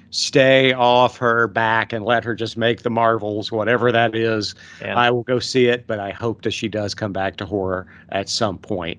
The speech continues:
Speaker 1: because
Speaker 2: Yeah.
Speaker 1: she's such a gifted filmmaker. And I think we both agreed. I mean,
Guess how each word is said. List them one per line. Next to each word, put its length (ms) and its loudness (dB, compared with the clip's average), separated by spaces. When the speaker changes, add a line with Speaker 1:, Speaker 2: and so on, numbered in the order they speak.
Speaker 1:
because 460 -6
Speaker 2:
Yeah. 60 -4
Speaker 1:
she's 180 -6
such 300 -6
a 20 -4
gifted 400 -6
filmmaker. 680 -8
And 80 -2
I 80 -2
think 200 -2
we 180 8
both 300 6
agreed. 420 -2
I 140 -8
mean, 220 -8